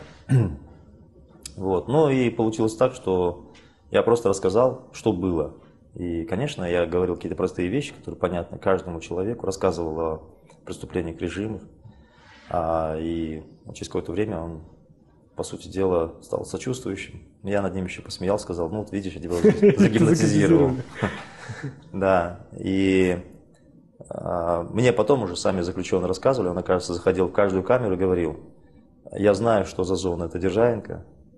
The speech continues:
Speaker 1: я знаю там, как себя многие ведут. Я вас предупреждаю, что когда вы будете обратно ехать, если, если я узнаю, что вы каким-то образом к нему,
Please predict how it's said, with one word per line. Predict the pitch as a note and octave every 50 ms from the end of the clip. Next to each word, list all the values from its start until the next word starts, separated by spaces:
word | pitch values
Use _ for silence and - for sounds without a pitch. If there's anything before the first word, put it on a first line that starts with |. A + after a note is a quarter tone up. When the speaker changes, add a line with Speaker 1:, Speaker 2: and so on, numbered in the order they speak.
| - -
Speaker 1:
я | - F#2+ F#2+
знаю | F2 G#2 G#2 G#2+ G2+ F#2 F2
там, | - G2 F2+ F2 F2
как | - G2 F2+
себя | - - E2 E2+ F2
многие | E2+ F#2 F#2 F2 E2 E2+ E2+
ведут. | E2 E2+ E2+ A2 A2+ A2 - - - - - _ _ _ _ _ _ _ _ _ -
Я | G2 F#2+
вас | F#2 F#2+ -
предупреждаю, | - F2+ - G2 - - F#2+ F2+ G2+ G#2 G#2+ G2 F2
что | - - - F2
когда | F2 - F#2 F2 G2
вы | F#2 F#2
будете | F2 F#2 F2 -
обратно | F2 F2+ G#2 G#2 F#2+ - - E2+
ехать, | F2 F#2 A#2 B2+ - - - -
если, | - F2+ F2+ F2 D#2 - - - - - - - - - - - - - -
если | - G#2 F#2+ - - F#2
я | F#2 F#2 F#2+
узнаю, | F#2 F#2 F#2 G2 G2 F#2+ F2 E2+
что | - - - F2+
вы | E2+ E2 F2+ F2+ F2 E2+ E2+ - - - - -
каким-то | - - - G2 E2+ D#2+ F#2+ F#2
образом | E2+ E2+ E2 D#2 D#2+ D#2+ D#2+ D#2+ - -
к | -
нему, | F2+ F2 F2 F2 E2+